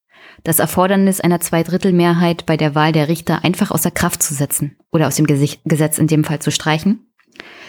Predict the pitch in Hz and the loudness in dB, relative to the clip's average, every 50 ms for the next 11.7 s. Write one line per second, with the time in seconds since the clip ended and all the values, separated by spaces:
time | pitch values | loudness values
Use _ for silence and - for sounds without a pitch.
0 | - - - - - 233 226 220 214 190 202 180 190 190 190 - 202 190 180 175 | -4 -4 0 0 2 2 2 2 2 2 2 2 2 -2 0 -2 -2 0 0 0
1 | 165 - - 170 165 165 165 165 160 160 - - - _ _ _ _ _ - - | -2 0 0 0 2 2 2 2 0 0 -2 -6 -12 _ _ _ _ _ -16 -10
2 | 151 170 165 156 - - 165 170 185 - - - - - 226 214 220 214 196 202 | -6 -6 -6 -4 -2 -2 0 0 0 -4 -8 -10 -4 -4 -2 0 0 0 0 0
3 | 202 202 - 208 208 214 - _ _ - - - - _ _ 220 247 262 254 233 | -2 0 -2 -2 -2 -4 -8 _ _ -20 -20 -20 -20 _ _ 2 4 4 2 2
4 | - 220 202 220 214 - 214 202 - - 202 - - - 180 165 170 160 - - | 2 0 0 0 0 0 -2 -2 0 0 0 0 0 0 0 0 0 -2 -2 0
5 | 202 208 220 208 202 - - 202 185 190 - _ _ _ _ - - - 185 - | 2 4 4 2 2 0 -2 -2 -4 -4 -8 _ _ _ _ -8 -6 -6 -6 -6
6 | - _ 180 170 - - 160 156 160 170 170 160 156 - 170 170 170 165 170 160 | -4 _ -2 -2 -2 -2 0 2 2 2 0 0 -2 -2 0 0 0 0 0 0
7 | 156 160 165 160 - _ _ - - 160 160 160 - 170 160 160 160 165 160 160 | 0 0 0 -2 -4 _ _ -10 -4 -4 -2 0 2 2 2 4 4 2 2 2
8 | 160 156 151 165 160 - - - - - 202 196 185 185 175 180 175 185 170 165 | 2 0 0 -2 -4 -8 -14 -10 -2 0 2 2 2 2 2 2 2 2 0 -2
9 | - 170 - - 165 - - 208 220 208 208 208 208 208 - - - - - - | -2 -2 0 0 -2 0 2 2 2 2 2 2 0 0 -2 -6 -10 -16 -18 -18
10 | - - - 170 160 - 180 202 214 - 214 202 202 196 196 196 190 _ _ _ | -12 -2 -2 0 2 4 2 2 4 2 2 4 4 2 2 0 -4 _ _ _
11 | _ _ _ _ _ _ - - 170 156 160 147 - | _ _ _ _ _ _ -6 -4 -2 0 0 -2 -2